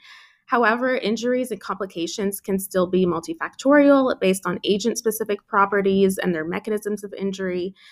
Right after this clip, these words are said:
And all of that can lead to acute but also delayed complications. And I think the best example for this that's described in our paper is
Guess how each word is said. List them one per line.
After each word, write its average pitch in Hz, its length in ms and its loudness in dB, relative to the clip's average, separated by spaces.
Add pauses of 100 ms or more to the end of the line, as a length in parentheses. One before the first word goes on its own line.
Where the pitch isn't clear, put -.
(180)
And 233 80 0
all 262 100 6
of 262 80 -4
that 240 240 -2
can 214 240 -2
lead 202 320 -4
to 190 320 -6
acute 269 480 0
but 220 140 -2
also 196 320 -4
delayed 175 480 -2
complications. - 960 -8 (260)
And 247 80 4
I 247 40 6
think 359 200 4
the 262 80 2
best 208 300 2
example 196 580 0
for 190 240 0
this 180 480 -4
that's 190 160 2
described 185 420 -6
in 185 60 -2
our 175 140 -2
paper 190 440 -2
is 196 300 0